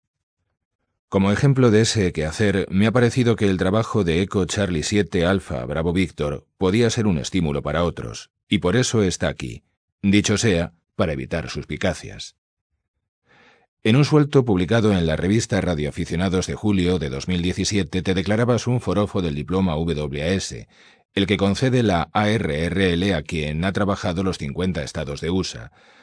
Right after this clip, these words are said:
¿Cómo te surgió la idea de hacer este diploma? La idea me surgió a raíz de ver colgado el diploma en casa de un gran amigo, Julio, Eco Alfa siete Juliet Bravo. Pensé entonces que por qué yo no lo iba a conseguir y me puse esa meta hasta que lo conseguí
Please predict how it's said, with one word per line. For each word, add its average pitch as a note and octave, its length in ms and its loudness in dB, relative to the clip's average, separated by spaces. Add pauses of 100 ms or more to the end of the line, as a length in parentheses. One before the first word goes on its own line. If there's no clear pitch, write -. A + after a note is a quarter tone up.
(140)
¿Cómo C3 200 0
te C#3+ 80 4
surgió A#2+ 340 2
la F2+ 120 2
idea G2+ 340 2
de D#2+ 100 0
hacer G#2 220 -2
este F#2+ 200 -2
diploma? C2+ 540 -8 (1040)
La G#2 140 6
idea C3 240 4
me C#3 80 2
surgió A#2+ 360 2
a A2+ 60 2
raíz F#2+ 320 2
de F#2 60 -4
ver F#2 160 0
colgado F#2 420 0
el F2 80 0
diploma F2+ 380 0
en D2 80 -6
casa F#2+ 300 -4
de D2 120 -4
un F2 140 0
gran D#2 180 -4
amigo, C2 480 -4
Julio, C2 520 -4 (100)
Eco G2 240 -2
Alfa F#2 220 -2
siete A#2 380 0
Juliet E2 300 0
Bravo. D#2 400 -4 (460)
Pensé G#2+ 260 2
entonces A#2 540 0
que F2 200 0
por F2 160 -4
qué G2+ 220 2
yo G2 240 2
no G2+ 180 2
lo E2+ 100 0
iba E2 180 0
a D#2 40 -2
conseguir F#2 600 -2
y A#2 120 0
me G#2 100 2
puse C3+ 320 2
esa A2+ 160 -2
meta G#2 320 0
hasta E2 220 -4
que D#2 100 -6
lo D2+ 100 -6
conseguí D#2+ 540 -2